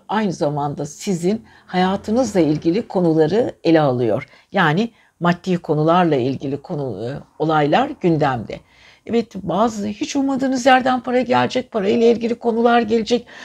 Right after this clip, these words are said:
Konu sizi oradan oraya götürecek, ilginç para iletişimleri sağlayacaksınız. Yani yapacağınız o kadar güzel şeyler var ki enerjiniz çok mükemmel sevgili, e, akrepler.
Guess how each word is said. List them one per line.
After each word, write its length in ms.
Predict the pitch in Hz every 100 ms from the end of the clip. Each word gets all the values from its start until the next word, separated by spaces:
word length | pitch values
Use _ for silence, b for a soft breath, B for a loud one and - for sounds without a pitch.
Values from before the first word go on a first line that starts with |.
| B
Konu 200 | 208 208
sizi 280 | 214 226 220
oradan 360 | 214 208 226
oraya 280 | 220 226 226
götürecek, 640 | 214 214 214 226 214 233 226 -
ilginç 380 | 185 190 208
para 260 | - 208 233 B B B
iletişimleri 720 | - 214 220 - - 220 220
sağlayacaksınız. 1040 | 208 - 180 208 220 208 214 208 - 214 208 B B B
Yani 340 | 190 233 254
yapacağınız 580 | 185 208 247 262 262 220
o 120 | -
kadar 260 | - 240 285
güzel 320 | 247 196 190
şeyler 460 | 190 208 180 180 175
var 280 | 226 247 -
ki 140 | 175 B B B
enerjiniz 600 | 262 240 208 196 202 214
çok 220 | - 214
mükemmel 520 | 180 175 175 170 190
sevgili, 720 | 208 - 214 180 165 160 202 214 B B B -
e, 120 | 180
akrepler. 760 | - 180 - 160 147 127 -